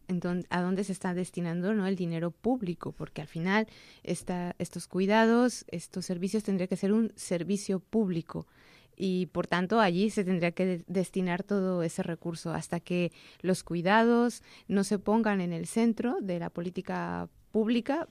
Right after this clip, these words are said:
pues esto va a seguir pasando, ¿no? No solamente es el trabajo productivo, sino el, el, el de los cuidados, el trabajo reproductivo, el de casa, el que al final sostiene la vida.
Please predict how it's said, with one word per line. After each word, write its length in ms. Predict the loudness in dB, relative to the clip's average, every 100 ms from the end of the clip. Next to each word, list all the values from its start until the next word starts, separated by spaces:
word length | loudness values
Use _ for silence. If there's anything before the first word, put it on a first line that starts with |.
| -6
pues 260 | -6 -4
esto 340 | -8 -4 -4 -2
va 100 | -4
a 40 |
seguir 460 | -6 -8 -8 -8 -10 -12
pasando, 420 | -12 -10 -6 -4
¿no? 240 | -2 -2
No 260 | -2 0 0
solamente 420 | 2 2 2 0
es 80 | 0
el 100 | 0
trabajo 260 | 0 0 -2
productivo, 680 | -2 -2 -4 -2 0 -2 -4 -20 -20 -8
sino 340 | 0 2 2
el, 220 | 0 -2 -4
el, 520 | -4 -4 -6 -8 -10 -14 -10
el 140 | -8 -6
de 80 | -6
los 240 | -6 -8
cuidados, 520 | -4 0 2 2 0
el 80 | -6
trabajo 600 | -6 -6 -4 -4 -4 -4
reproductivo, 760 | -6 -6 -6 -8 -2 -2 0
el 80 | 0
de 120 | -2
casa, 420 | 0 -2 0 -2 -2 -14 -12
el 200 | -4 -4
que 100 | -2
al 80 | -4
final 320 | -2 -2 -2
sostiene 420 | -2 -4 -2 -4 -2
la 140 | -4
vida. 380 | -4 -4 -8